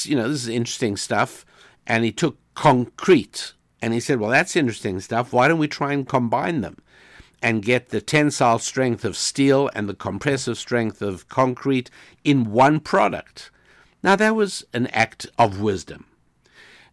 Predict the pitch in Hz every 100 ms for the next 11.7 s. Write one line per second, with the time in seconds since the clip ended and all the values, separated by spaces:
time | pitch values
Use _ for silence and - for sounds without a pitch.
0 | _ 117 120 117 - 131 - 214 214 -
1 | 131 123 151 143 127 104 92 - 101 92
2 | - 95 101 104 117 123 113 110 - 113
3 | 101 95 98 - - _ 117 95 - 120
4 | - 85 95 - - - - - 135 196
5 | 208 202 - - 113 123 - 139 113 117
6 | 127 - 117 104 101 104 - 135 101 98
7 | 104 - 113 101 - 110 107 107 107 98
8 | - - 113 104 107 127 123 - 120 120
9 | 120 113 110 - 98 - 113 98 95 -
10 | 98 110 151 _ - - - - 117 113
11 | 113 - - 147 131 131